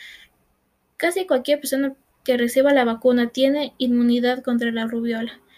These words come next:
Inmunidad significa que el cuerpo ha creado defensas contra el virus de la rubiola. En algunos adultos la vacuna puede desaparecer. Esto quiere decir que no están to-, que no están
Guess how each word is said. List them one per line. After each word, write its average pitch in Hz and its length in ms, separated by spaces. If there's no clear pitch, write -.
Inmunidad 277 460
significa 254 520
que 269 80
el 226 160
cuerpo 233 500
ha 254 160
creado 254 340
defensas 247 520
contra 226 360
el 233 140
virus 254 600
de 233 120
la 220 140
rubiola. 233 560
En 302 160
algunos 294 440
adultos 240 440
la 226 80
vacuna 294 560
puede 254 320
desaparecer. 226 880
Esto 277 240
quiere 294 180
decir 302 180
que 233 140
no 240 120
están 262 300
to-, 240 220
que 254 140
no 247 80
están 262 520